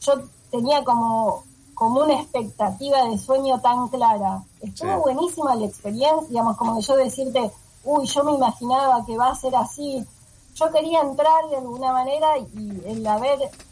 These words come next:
Speaker 1: podido entrar y estar con toda esa gente hoy en la distancia, vuelvo a decir, lo rescato como algo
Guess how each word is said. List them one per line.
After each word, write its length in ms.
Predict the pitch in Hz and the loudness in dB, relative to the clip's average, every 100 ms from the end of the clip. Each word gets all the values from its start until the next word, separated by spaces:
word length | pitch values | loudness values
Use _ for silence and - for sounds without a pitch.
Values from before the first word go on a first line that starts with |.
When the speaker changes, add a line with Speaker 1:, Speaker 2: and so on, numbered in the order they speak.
| - - | -10 -4
Speaker 1:
podido 400 | 226 277 294 285 | -4 -2 0 2
entrar 360 | 262 294 302 262 | 2 2 2 0
y 60 | |
estar 260 | 247 277 277 | -6 -6 -4
con 160 | 269 | -2
toda 140 | 269 285 | 0 0
esa 200 | 285 269 | -2 -6
gente 440 | - 302 277 254 | -4 -4 -2 2
hoy 400 | 294 302 269 262 | 4 4 2 -4
en 140 | 208 214 | -8 -4
la 120 | 196 | -4
distancia, 500 | 208 - 285 262 240 | -4 -4 -2 -2 -4
vuelvo 180 | 240 254 | -4 -4
a 20 | |
decir, 200 | 247 311 269 | -6 -8 -2
lo 120 | 240 | -2
rescato 680 | 233 226 - 285 285 294 294 - - - _ _ _ | -2 -6 -2 -2 2 2 0 -6 -20 -20 _ _ _
como 280 | 226 220 226 | -2 2 2
algo 880 | 247 269 254 240 220 202 196 190 | 2 2 2 2 2 2 0 -2